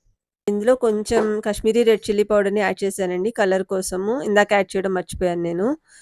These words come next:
ఇందులో మొత్తం ఫ్రై అయిన తర్వాత కొంచెం వాటర్‌ని యాడ్ చేస్తున్నాను.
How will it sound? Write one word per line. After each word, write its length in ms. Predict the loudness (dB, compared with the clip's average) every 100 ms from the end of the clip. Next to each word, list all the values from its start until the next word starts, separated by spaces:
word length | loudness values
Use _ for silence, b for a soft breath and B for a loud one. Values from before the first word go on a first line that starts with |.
| b -6
ఇందులో 300 | 0 2 4 2 0 -6
మొత్తం 220 | -2 -2
ఫ్రై 140 | 2 2
అయిన 160 | 2 2
తర్వాత 280 | 0 -2 -2 0
కొంచెం 260 | 0 0 2
వాటర్‌ని 360 | 2 2 2 2
యాడ్ 160 | 2
చేస్తున్నాను. 580 | -2 -4 -4 -2 0 2